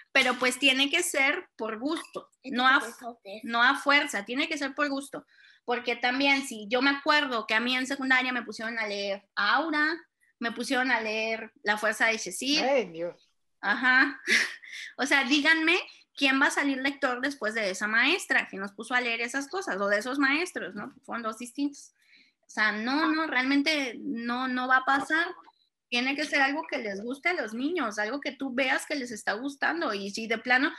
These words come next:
Speaker 1: yo realmente, si hubiera visto que los fantasmas de Fernando a los chicos no les hubiera interesado, no se hubieran clavado tanto desde el principio, lo habría cortado y hubiéramos buscado alguna otra opción. Porque, pues,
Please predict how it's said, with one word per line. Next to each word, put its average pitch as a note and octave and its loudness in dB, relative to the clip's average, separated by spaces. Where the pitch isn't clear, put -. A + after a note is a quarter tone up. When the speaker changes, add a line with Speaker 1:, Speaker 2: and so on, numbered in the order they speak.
Speaker 1:
yo D4+ 6
realmente, E4+ 4
si B3 -4
hubiera D4+ 4
visto C#4+ 0
que G#3 -2
los G#3+ -2
fantasmas C4 -2
de C#4+ 2
Fernando C4 2
a G3+ 4
los G#3 -4
chicos G#3 -4
no A#3+ 2
les D#4 0
hubiera C#4 0
interesado, A#3 0
no C#4+ 2
se C#4+ -4
hubieran D#4 -2
clavado A#3 4
tanto C4+ 0
desde C4+ 0
el G#3+ -6
principio, B3+ 0
lo A#3 4
habría A#3+ 6
cortado D4 4
y D4 2
hubiéramos B3 4
buscado A3 -2
alguna A#3+ 2
otra - -6
opción. C#4 2
Porque, A3+ 0
pues, A3 -8